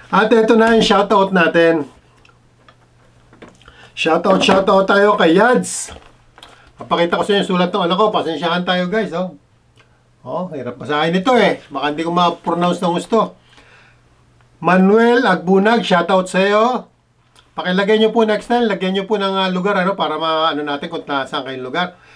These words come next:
Gina Roman, shoutout sa iyo. Si J Vlog, Vlog, shoutout sa iyo. Rosemary Amorado, shoutout. At kay Aldrin Cruz, shoutout ng bonggang-bongga. Marcos Hale, Siata.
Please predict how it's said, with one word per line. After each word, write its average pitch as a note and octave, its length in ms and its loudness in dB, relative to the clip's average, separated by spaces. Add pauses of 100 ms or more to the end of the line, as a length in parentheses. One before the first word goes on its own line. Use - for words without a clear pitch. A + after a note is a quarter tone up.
(180)
Gina G#3 480 2
Roman, F#3 560 0
shoutout D#3 400 -2
sa E3+ 160 -6
iyo. G#3+ 320 -2 (480)
Si C#3+ 320 -14
J G3 240 0
Vlog, G3 400 -2 (260)
Vlog, F#3+ 400 -2
shoutout D#3 400 -8
sa E3+ 80 -4
iyo. G3+ 160 0
Rosemary G#3 480 0
Amorado, F#3 640 0
shoutout. G#3 640 -6 (480)
At E3+ 240 -10
kay G#3 80 -2
Aldrin F#3+ 480 -2
Cruz, A#3+ 320 2
shoutout F3+ 400 -4
ng F3+ 160 -4
bonggang-bongga. F#3 800 -2
Marcos F#3 560 -6 (960)
Hale, E3+ 600 0 (400)
Siata. E3+ 480 -2